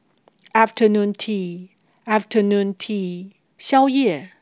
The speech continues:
late night snack，late night snack。Late night就是指深夜，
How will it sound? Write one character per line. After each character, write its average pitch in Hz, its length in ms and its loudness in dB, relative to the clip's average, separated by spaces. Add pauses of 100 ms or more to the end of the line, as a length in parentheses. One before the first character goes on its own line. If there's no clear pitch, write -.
(520)
late 254 300 2
night 214 260 0
snack，late - 1500 -4
night 214 260 -4
snack。 - 560 -8 (800)
Late 285 240 2
night 214 340 0
就 208 100 -6
是 190 140 -10
指 - 220 -12
深 247 320 0
夜， 196 300 -4